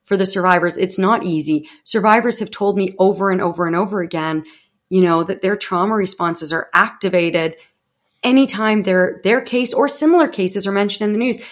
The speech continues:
to the point that many survivors don't even consume the news anymore. They don't read the newspaper.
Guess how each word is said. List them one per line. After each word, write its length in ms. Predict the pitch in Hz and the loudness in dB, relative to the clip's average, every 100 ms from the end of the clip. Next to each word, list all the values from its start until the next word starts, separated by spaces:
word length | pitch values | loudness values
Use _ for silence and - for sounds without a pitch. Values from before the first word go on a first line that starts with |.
| - | -12
to 100 | - | -4
the 80 | 233 | -2
point 240 | - 294 285 | 2 2 2
that 140 | 226 | 0
many 320 | 190 226 339 | 2 4 4
survivors 560 | 320 262 214 208 220 220 - - | 4 2 0 0 -2 -6 -14 -2
don't 180 | 262 330 | 4 6
even 240 | 330 277 | 4 2
consume 480 | 262 240 - 214 269 | -2 -4 -2 0 2
the 120 | 277 | 2
news 280 | 170 156 151 | 2 0 -2
anymore. 520 | 151 147 151 - - _ _ _ _ - | -4 -2 -2 -4 -8 _ _ _ _ 0
They 140 | 202 | 2
don't 360 | 185 175 170 - | 2 2 0 -2
read 220 | 160 151 | -4 -4
the 80 | 160 | -2
newspaper. 640 | 226 240 - 233 220 214 | -2 -2 -2 -2 0 -4